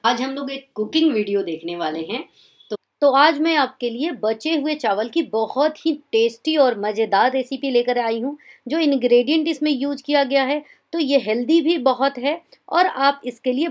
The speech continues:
बचे हुए चावल का इंतज़ार भी नहीं करेंगे, आप ताज़े चावल से ही इसको बना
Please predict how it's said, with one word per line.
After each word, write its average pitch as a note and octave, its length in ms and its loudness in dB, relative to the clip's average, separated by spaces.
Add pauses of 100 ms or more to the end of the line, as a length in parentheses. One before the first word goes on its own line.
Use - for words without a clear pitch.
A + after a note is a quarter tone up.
बचे G#3+ 360 0
हुए C4+ 260 0
चावल G#3 360 0
का C#4+ 120 0
इंतज़ार G#3+ 520 0
भी B3+ 120 -2
नहीं A#3+ 180 -2
करेंगे, A#3 340 -4
आप C#4+ 320 0
ताज़े B3+ 300 4
चावल G#3+ 300 0
से A#3+ 140 -2
ही B3+ 160 -4
इसको A3 240 -6
बना D#3+ 300 -8